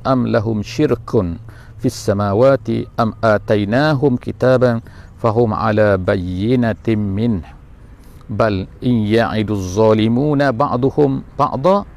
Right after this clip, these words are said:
illa ghurura." Jadi Allah Subhanahu Wa Taala sebut kat sini kan, ini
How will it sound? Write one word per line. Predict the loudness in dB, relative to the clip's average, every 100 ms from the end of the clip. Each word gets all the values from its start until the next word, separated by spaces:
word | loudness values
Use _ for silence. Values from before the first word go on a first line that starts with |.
| -6
illa | -4 -2 -4 -4 -4
ghurura." | -4 -4 -6 -6 -6 -8 -10 -18 -20 -20 -8 -2
Jadi | 2 2 0 -4 -12
Allah | -4 -2 -2
Subhanahu | -4 -2 0 0
Wa | 0
Taala | -2
sebut | -2 -4 -2
kat | -4
sini | -4 -6
kan, | -6 -8 -8
ini | -6 -4 -6